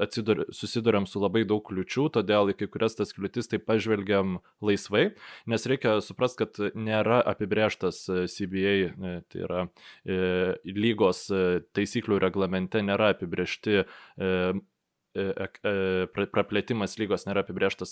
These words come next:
e, taip, kaip jisai vyktų, jeigu jisai vyktų. Yra nu-, numatyta, kad dviejų komandų praplėtimas vyktų taip, kaip jis vyko aštuoniasdešimt devintais metais, kas yra, nu, kas iš esmės reiškia tai, kad jeigu jau mes nuspręsim plėst komandą, tai tada susėsim ir galvosim, e,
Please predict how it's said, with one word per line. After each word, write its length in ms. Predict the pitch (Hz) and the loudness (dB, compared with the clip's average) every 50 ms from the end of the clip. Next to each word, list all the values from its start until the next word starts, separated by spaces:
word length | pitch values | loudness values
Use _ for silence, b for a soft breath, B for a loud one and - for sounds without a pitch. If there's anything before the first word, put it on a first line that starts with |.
| - - - | -8 -4 -2
e, 160 | 95 95 92 - | -2 -2 -2 0
taip, 160 | - 104 104 - | -2 -2 -2 -2
kaip 160 | - 92 - | -6 -10 -8
jisai 240 | 98 95 - - 98 87 | -8 -6 -4 -4 -4 -2
vyktų, 320 | 107 110 104 - - 98 | -2 -2 -2 -4 -4 0
jeigu 240 | 98 98 98 92 95 | 2 2 2 2 0
jisai 220 | 90 - - 80 80 | -4 -6 -6 -4 -4
vyktų. 320 | 143 175 - - - - B B B B B - | -4 -4 -2 -2 -4 -4 B B B B B -2
Yra 220 | 95 95 110 107 98 - - - - | 2 6 6 6 6 4 -2 -8 -10
nu-, 160 | 104 104 101 98 101 | -6 -6 -4 -4 -2
numatyta, 560 | 101 98 98 101 95 - 117 123 - 110 98 92 | -2 -2 0 -2 -2 -2 -4 -2 0 0 0 2
kad 180 | - 98 92 - b b b b b - | 0 -2 -4 -4 b b b b b -18
dviejų 320 | 101 92 113 107 120 143 - | -2 2 4 4 4 4 4
komandų 380 | - 107 104 104 104 101 92 - | 2 2 4 2 2 2 -2 -4
praplėtimas 600 | - 95 - 98 98 95 - 117 107 98 95 - 104 | -4 -6 -2 -2 -2 0 0 -2 -2 -2 -2 -4 -4
vyktų 240 | 104 - - 98 | -6 -4 -6 -4
taip, 160 | - 113 101 - - | -2 -2 -2 -2 -6
kaip 160 | 95 - 104 | -8 -8 -8
jis 100 | 95 - 110 | -8 -6 -6
vyko 180 | 110 - 101 95 | -4 -2 -2 -4
aštuoniasdešimt 640 | - - 107 101 98 85 90 95 90 - - 98 92 | -2 -2 -4 -4 -4 -2 -2 -4 -4 -4 -4 -4 -4
devintais 460 | 95 95 95 92 - 101 92 - - | -4 -4 -4 -2 -2 -2 -2 -2 -2
metais, 380 | 101 117 139 - - 175 - B B B B B B | -2 0 0 0 -2 -2 -2 B B B B B B
kas 220 | - 110 104 - - | -2 -2 -2 -2 -2
yra, 480 | 107 101 101 98 95 92 92 92 95 - - | 0 2 4 4 4 4 4 4 2 0 -4
nu, 320 | 92 101 104 104 101 98 | -8 -8 -6 -4 -4 -2
kas 160 | - 120 110 - 110 | -2 -2 -2 -2 -2
iš 80 | - 113 | -2 -2
esmės 240 | - - 113 - - 113 | -2 -2 -4 -2 0 0
reiškia 240 | 110 - - 104 - | 0 0 -2 -2 -4
tai, 100 | 131 - | 0 2
kad 160 | 117 - - - | 0 0 0 -2
jeigu 400 | 113 127 135 135 127 110 98 104 | 2 4 6 8 8 6 6 4
jau 120 | 101 95 95 98 | 2 2 0 0
mes 160 | 95 95 - | -4 -6 -6
nuspręsim 480 | 98 95 - - 117 147 - - 135 123 - | -10 -10 -2 0 0 0 0 -2 -6 -4 -2
plėst 260 | 117 117 113 - - | 0 0 0 -2 -4
komandą, 380 | 120 110 110 113 113 107 98 | -4 -2 -2 -2 -2 -2 -4
tai 100 | - 98 | -6 -6
tada 240 | 92 - 92 98 98 | -8 -6 -4 -4 -6
susėsim 480 | - - 90 - 104 113 - - 110 - | -6 -8 -4 -2 -2 -2 -2 -4 -6 -6
ir 160 | 98 101 98 | -4 -4 -2
galvosim, 600 | 90 98 92 87 95 101 107 - - 104 98 92 B B B B B | -2 -4 -2 0 0 0 0 0 -2 -4 -6 -6 B B B B B
e, 240 | - 98 92 95 95 | -4 -2 -2 0 0